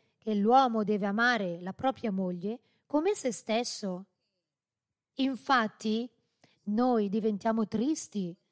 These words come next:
quando vediamo che le coppie si vogliono separare o vogliono divorziare. Queste coppie che non si comprendono mutuamente,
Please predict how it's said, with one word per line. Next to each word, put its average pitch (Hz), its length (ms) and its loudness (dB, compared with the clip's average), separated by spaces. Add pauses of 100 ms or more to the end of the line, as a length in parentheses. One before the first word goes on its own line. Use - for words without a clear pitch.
(720)
quando 240 640 2
vediamo 214 840 0 (480)
che 269 340 2
le 254 200 0
coppie 247 720 2
si - 200 -4
vogliono 247 500 4
separare 214 840 -2 (520)
o 240 120 0
vogliono 233 400 2
divorziare. 208 960 -4 (2000)
Queste 294 320 0
coppie 311 640 2 (140)
che 285 140 0
non 269 160 0
si - 180 -2
comprendono 240 720 0
mutuamente, 214 880 -2